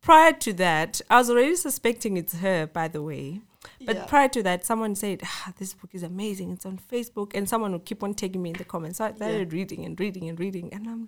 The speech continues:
Speaker 1: like, "How?"
Speaker 2: Yeah, yeah.
Speaker 1: Who is
Speaker 2: So
Speaker 1: writing?
Speaker 2: she, she'll be coming up. And then we also going to hopefully have, uh, Sue of the Gold Diggers.
Speaker 1: Sue.
Speaker 2: Because, guys, we've all agreed, Ukuthi, we, we need, uh, we need a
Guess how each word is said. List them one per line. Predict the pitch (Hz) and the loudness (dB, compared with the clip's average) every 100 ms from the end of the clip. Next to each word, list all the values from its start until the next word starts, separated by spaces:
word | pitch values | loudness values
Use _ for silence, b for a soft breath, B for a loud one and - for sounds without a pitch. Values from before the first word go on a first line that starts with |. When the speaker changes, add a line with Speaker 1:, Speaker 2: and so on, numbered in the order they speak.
| 214 | -16
Speaker 1:
like, | 214 _ - | -20 _ -14
"How?" | 202 277 302 | -10 -6 -2
Speaker 2:
Yeah, | 175 165 151 147 - 170 _ _ | -2 -2 -2 -6 -8 -14 _ _
yeah. | 180 147 | -12 -8
Speaker 1:
Who | 196 | -6
is | 285 220 | -6 -6
Speaker 2:
So | |
Speaker 1:
writing? | 185 - 294 294 254 220 175 175 - _ | -2 0 0 0 0 0 -2 -8 -12 _
Speaker 2:
she, | - 226 214 208 | -4 0 0 0
she'll | 214 | -2
be | 190 185 | -2 -4
coming | 233 208 196 | -4 -4 -4
up. | 202 226 | -4 -4
And | 214 190 | -6 -4
then | 208 196 | -4 -4
we | 190 | -6
also | 214 220 233 | -8 -6 -8
going | 214 175 170 165 - | -6 -6 -4 -6 -6
to | 175 | -8
hopefully | 147 190 202 - 202 185 202 | -6 -4 -4 -6 -10 -6 -6
have, | 170 180 175 170 170 - | -4 -4 -4 -4 -6 -8
uh, | 156 139 | -8 -6
Sue | 147 - 233 240 339 - | -4 -6 -6 -8 -8 -14
of | 170 | -12
the | 160 - | -8 0
Gold | 196 202 | 0 0
Diggers. | 214 233 | 0 2
Speaker 1:
Sue. | 277 285 269 240 226 202 196 190 185 | 4 4 4 2 0 -2 -2 -2 -2
Speaker 2:
Because, | 208 - 262 - | 0 2 2 2
guys, | 220 240 190 | 2 2 0
we've | 214 196 | -4 -2
all | 240 | -2
agreed, | 220 180 190 185 | -2 -2 -4 -2
Ukuthi, | 175 175 185 208 | -2 -4 -2 -4
we, | 170 170 160 160 | -4 -4 -6 -6
we | 160 | -4
need, | 160 170 185 160 | -2 0 0 -2
uh, | 156 143 143 139 | -4 -4 -6 -8
we | 147 | -6
need | 160 180 | -6 -6
a | 156 143 | -6 -8